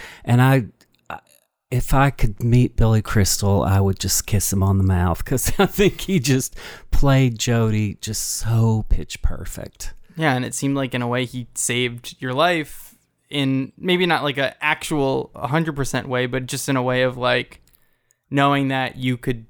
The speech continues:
Speaker 2: be who you are in this world and it be okay.
Speaker 1: Yes. And also the, the actor, um, and I wish I knew his name. I should have Googled it, but the actor that, you know, was, was, um,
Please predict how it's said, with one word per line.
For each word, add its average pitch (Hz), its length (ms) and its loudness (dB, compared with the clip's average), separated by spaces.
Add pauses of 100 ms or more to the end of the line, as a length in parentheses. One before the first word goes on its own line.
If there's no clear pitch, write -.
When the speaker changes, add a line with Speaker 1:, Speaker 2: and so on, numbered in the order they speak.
(140)
Speaker 2:
be 127 680 -2
who 143 160 0
you 131 260 0
are 123 400 2
in 123 140 -4
this 123 180 -6
world 165 340 2
and 127 120 -2
it 123 120 -8
be 123 160 -6
okay. - 440 -12 (280)
Speaker 1:
Yes. 113 520 0 (640)
And 147 180 4
also 156 480 4
the, 120 380 0
the 117 220 4
actor, 107 680 2
um, 107 420 4 (120)
and 107 160 -6
I 117 100 -2
wish 143 300 0
I 120 80 4
knew 113 220 6
his 110 180 2
name. 101 320 4
I 104 80 2
should - 260 0
have 110 160 -4
Googled 92 380 -2
it, - 160 -6
but - 200 -2 (260)
the 139 120 4
actor 131 380 4
that, 107 260 2
you 110 220 2
know, 107 160 4
was, 98 440 2
was, 104 400 0
um, 101 460 -4